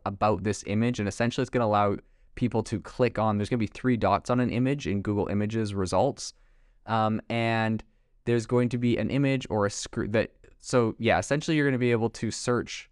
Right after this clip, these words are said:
um, with an image or screenshot in Google Lens or swipe up in the Google app to see more about an image's history. So including,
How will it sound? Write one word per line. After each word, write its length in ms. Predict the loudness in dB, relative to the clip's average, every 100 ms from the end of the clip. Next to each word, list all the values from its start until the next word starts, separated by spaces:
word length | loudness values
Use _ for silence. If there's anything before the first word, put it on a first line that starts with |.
| -8
um, 240 | -2 0 2
with 140 | 0
an 100 | -2
image 360 | -2 0 0 -2
or 140 | -4
screenshot 520 | -4 -2 -2 2 2
in 100 | 2
Google 260 | 0 0 0
Lens 400 | 0 0 -2 -4 -4
or 120 | -6
swipe 380 | -4 0 0 0
up 220 | -2 -2
in 80 | -4
the 60 |
Google 280 | -2 -2 0
app 240 | 2 2 -2 -18 -20 _ -12 -6
to 100 | -6
see 200 | -2 0
more 300 | 2 0 0
about 380 | 2 2 2
an 80 | 2
image's 340 | 0 0 -2 -4
history. 480 | -4 -4 -4 -8
So 280 | -2 0 0 -2 _ _ -6
including, 880 | -4 -4 0 2 4 2 2 0